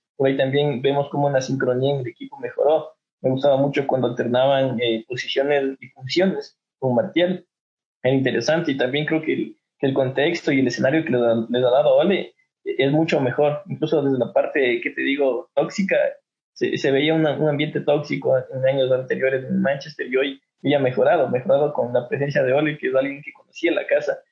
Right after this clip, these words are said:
alguien que sabía cómo se maneja el Manchester United, y por ahí faltó muchísimo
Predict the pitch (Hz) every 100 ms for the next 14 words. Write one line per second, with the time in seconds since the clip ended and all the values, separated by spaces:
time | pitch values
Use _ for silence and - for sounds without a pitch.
0 | _ _ _ - 139 139 131 120 135 139
1 | 151 151 127 120 151 135 123 127 131 135
2 | 139 - 127 127 156 156 - _ - -
3 | 110 139 127 104 135 135 131 147 143 131
4 | 123